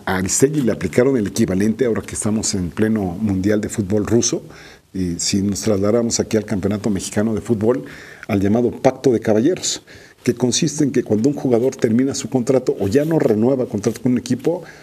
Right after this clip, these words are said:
pues prácticamente nadie lo contrata a menos que se pongan de acuerdo los dueños. Y eso fue con lo, lo que pasó con Aristegui.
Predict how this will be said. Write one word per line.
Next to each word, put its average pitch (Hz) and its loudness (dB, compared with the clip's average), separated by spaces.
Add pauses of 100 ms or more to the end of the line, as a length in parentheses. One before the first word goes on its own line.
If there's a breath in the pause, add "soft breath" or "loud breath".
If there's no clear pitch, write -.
(160 loud breath)
pues - -10
prácticamente 135 0
nadie 127 2
lo 101 0
contrata 113 -2 (320)
a 92 -2
menos 120 -2
que 101 -4
se - -4
pongan 117 -2
de 101 -2
acuerdo 113 0
los 98 -2
dueños. 156 -2 (520 soft breath)
Y 123 4
eso 135 -2
fue - -2
con 110 -2
lo, 92 -4
lo 104 -2
que - -6
pasó - -4
con 98 -2
Aristegui. 85 -4